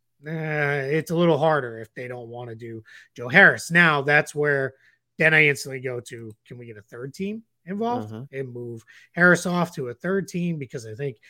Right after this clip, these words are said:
Speaker 1: his shooting would help any number of teams around the league. So he could go there. Dallas, they can do a lot of different things because you would start basically anything with Dwight Powell,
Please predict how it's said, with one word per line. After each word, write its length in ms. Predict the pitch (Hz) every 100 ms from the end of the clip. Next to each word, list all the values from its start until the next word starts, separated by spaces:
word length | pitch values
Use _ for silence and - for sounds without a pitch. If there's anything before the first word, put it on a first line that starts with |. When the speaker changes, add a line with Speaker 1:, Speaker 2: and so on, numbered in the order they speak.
| - _
Speaker 1:
his 160 | 120
shooting 460 | - 175 175 160 147
would 140 | 117
help 280 | 110 127 107 -
any 220 | 120 156
number 340 | 143 143 143 143
of 60 |
teams 280 | 139 131 123
around 280 | 131 127 113
the 60 |
league. 440 | 107 147 160 151 139 - - -
So 140 | 143
he 200 | 143 139
could 220 | - 123
go 120 | 117 113
there. 340 | 147 147 117 -
Dallas, 560 | 147 165 165 156 - - _ - _ _
they 220 | 143 196 208
can 140 | 220
do 120 | 202
a 40 | 165
lot 300 | 147 151 156
of 60 |
different 320 | 160 160 151
things 260 | 160 156 143
because 380 | 131 135 127 117
you 80 | 120
would 120 | 113
start 360 | - 123 110
basically 440 | 127 120 - 120 117
anything 380 | 117 117 123 113
with 140 | 107
Dwight 280 | 113 107 104
Powell, 460 | - 135 147 147